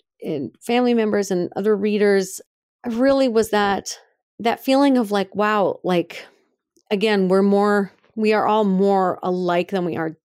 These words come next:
different, or we, our struggles are so similar. And it's easy to feel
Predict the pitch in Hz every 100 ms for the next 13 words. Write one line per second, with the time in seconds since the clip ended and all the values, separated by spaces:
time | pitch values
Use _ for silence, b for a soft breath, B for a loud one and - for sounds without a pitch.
0 | - 180 170 160 160 - 170 175 165 185
1 | 185 B B B - 185 - 226 226 220
2 | 190 180 185 175 165 b b b b -
3 | - - 233 214 185 170 170 165 - 185
4 | 170 - 233 247 277 240 214 196